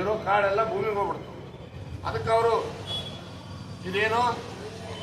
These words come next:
ಆ, ರಾಶಿ ಮಾಡಕ್ಕೆ ಹೋಗ್ತಾರೆ, ಎಂಟು ದಿನದಲ್ಲಿ ನಾವು ಪಾರ್ ಆಗ್ತೀವಿ ಅಂತ ಅನ್ಕೊಂಡಿರ್ಬೋದು. ಆದ್ರೆ ನಾನು ಅಧಿಕಾರಿಗಳಿಗೆ ಈ ಮುಖಾಂತರ ಎಚ್ಚರಿಕೆ ಕೊಡ್ಲಿಕ್ಕೆ ಬಯಸ್ತೇನೆ, ಸರ್ಕಾರಕ್ಕೆ ಎಚ್ಚರಿಕೆ ಕೊಡ್ಲಿಕ್ಕೆ ಬಯಸ್ತೇನೆ.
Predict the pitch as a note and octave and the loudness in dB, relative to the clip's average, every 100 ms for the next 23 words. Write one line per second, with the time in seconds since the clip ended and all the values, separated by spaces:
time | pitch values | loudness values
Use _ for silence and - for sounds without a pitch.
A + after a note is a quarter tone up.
0 | - - F#3 F#3+ F#3 F#3 G#3 B3 A#3 A3+ | -6 4 6 8 8 6 6 6 6 6
1 | G#3 - A3 A3 G#3 G#3 G#3 A3 G#3+ G#3 | 4 0 2 4 4 2 2 2 2 2
2 | G#3 - A#3+ B3 A#3+ A3+ A3 G#3 G#3 G#3+ | 4 8 10 10 8 0 0 0 0 0
3 | G#3 G#3 G#3 A3 C4+ A#3+ - - - - | 0 2 4 6 6 6 -2 -8 -8 -8
4 | - D#3 G#3 A3 G#3+ G#3 F#3 G3+ A#3 A#3+ | -4 6 6 8 4 2 2 6 8 10
5 | A#3 A3+ G#3+ G#3+ - A3 G#3+ G#3 G3 G#3+ | 8 6 4 2 4 4 4 2 2 2
6 | G#3 G#3 G3+ G#3 G3+ G3 G3+ - G#3 A#3+ | 2 2 2 0 0 -2 -2 -2 0 2
7 | A#3 A#3+ - G#3+ G#3 G3+ - G#3 G#3 G3+ | 2 0 4 2 2 0 -2 -2 -2 -4
8 | G#3 G3+ F3+ G3+ - G3+ B3+ C4 - | -4 -4 -2 -4 -2 4 8 8 4